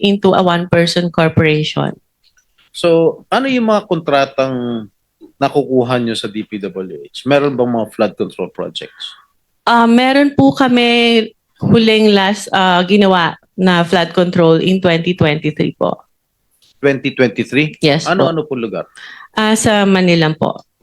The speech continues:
Speaker 2: Sa Manila lang?
Speaker 1: Yes po.
Speaker 2: Okay. Ilan yung mga flood control projects ninyo?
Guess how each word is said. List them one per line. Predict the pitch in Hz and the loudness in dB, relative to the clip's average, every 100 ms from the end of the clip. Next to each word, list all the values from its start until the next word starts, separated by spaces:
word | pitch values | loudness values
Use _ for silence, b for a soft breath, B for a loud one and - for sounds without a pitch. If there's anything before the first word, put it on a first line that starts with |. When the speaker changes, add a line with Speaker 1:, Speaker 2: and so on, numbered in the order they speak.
| 170 - | -20 -16
Speaker 2:
Sa | - | -8
Manila | 131 123 107 101 | -4 -4 -4 -6
lang? | 82 - | -6 -2
Speaker 1:
Yes | 80 78 - | 0 -2 -6
po. | - - - | -10 -10 -14
Speaker 2:
Okay. | - 78 _ b b | -18 -20 _ b b
Ilan | 175 190 185 | 0 0 -2
yung | 170 | -2
mga | 156 143 131 | -2 -2 -2
flood | - 123 - | -2 -4 -2
control | 107 117 107 | -6 -4 -6
projects | - 95 85 - - | -4 -6 -6 -16 -18
ninyo? | 90 | -18